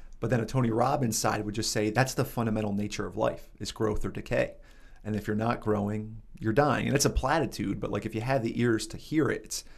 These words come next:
you're not just growing physically because, you know, we know that once you reach the halfway point, the sun starts to set, your body starts to decay, and it goes away. But I believe that psychologically,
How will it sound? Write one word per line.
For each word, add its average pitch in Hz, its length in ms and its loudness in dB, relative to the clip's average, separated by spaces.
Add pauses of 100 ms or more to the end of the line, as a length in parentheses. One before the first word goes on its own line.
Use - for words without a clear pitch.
(440)
you're 117 120 4
not 139 180 4
just 175 160 0
growing 120 240 4
physically 110 520 2
because, 101 520 -2 (1080)
you 127 100 0
know, 101 140 2
we 107 140 2
know 104 240 2
that 104 320 -4
once 107 240 -2
you 107 60 -4
reach 101 140 -4
the 101 80 -2
halfway 107 400 0
point, 113 360 0 (540)
the 107 60 -4
sun 104 280 0
starts 101 300 0
to 104 80 -6
set, - 400 6
your 104 80 -2
body 104 260 -2
starts 104 340 -4
to 98 60 -8
decay, 135 560 4
and 113 80 0
it 101 60 -4
goes 107 240 0
away. 110 280 4
But 110 300 -2 (400)
I 113 60 2
believe 120 260 2
that 113 140 0
psychologically, 110 1160 0